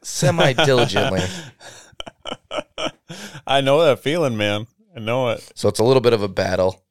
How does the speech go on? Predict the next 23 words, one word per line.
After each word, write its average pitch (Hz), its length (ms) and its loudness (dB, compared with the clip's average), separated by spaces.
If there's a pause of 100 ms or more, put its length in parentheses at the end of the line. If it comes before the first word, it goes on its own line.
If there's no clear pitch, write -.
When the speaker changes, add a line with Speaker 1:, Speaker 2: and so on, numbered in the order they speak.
(120)
Speaker 2:
Yeah. 107 240 -4
Speaker 1:
I'm 151 180 -16 (180)
gonna 85 140 -8
sneeze. 82 400 -8
Hang 90 180 -12
on 90 60 -14
a 95 60 -18
second. - 340 -20 (3750)
Speaker 2:
Nobody 110 300 -4
heard 95 220 -6
that. 98 240 -6 (960)
Speaker 1:
It's 101 200 -2
okay. 71 280 -4
Speaker 2:
<laughs> - 40 -20 (1900)
Speaker 1:
The 117 200 2
allergy 127 360 2
thing 98 160 -2
hasn't 80 260 -2
changed 82 300 -4
in 76 100 -8
a - 20 -12
few - 180 -10
weeks. - 280 -14